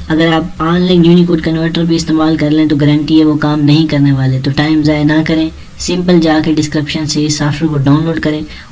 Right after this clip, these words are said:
और इसके ऊपर आप जो लिखना है लिखने के बाद यूनिकोड पे क्लिक करें, कन्वर्ट करें, कॉपी करें, पेस्ट करें और काम चलाएं।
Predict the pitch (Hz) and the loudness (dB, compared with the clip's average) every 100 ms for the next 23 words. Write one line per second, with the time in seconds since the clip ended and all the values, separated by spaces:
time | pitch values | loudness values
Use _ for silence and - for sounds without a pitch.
0 | - 147 156 170 - 170 151 165 165 156 | -4 -2 0 -2 0 -2 -2 -4 -4 -4
1 | 151 143 160 160 151 160 156 151 165 160 | -4 0 2 2 0 0 2 2 0 0
2 | 151 147 156 143 151 160 151 156 147 147 | 0 0 2 2 2 0 0 -4 -2 -2
3 | 151 156 - 156 147 147 151 151 151 156 | 0 0 0 -2 0 -2 0 0 0 0
4 | 156 147 143 143 160 160 156 143 156 160 | 0 -2 -4 0 0 0 -2 0 2 2
5 | - 156 156 151 143 151 156 151 151 151 | 0 -2 0 0 -2 -2 -2 -2 -2 -2
6 | 151 | -4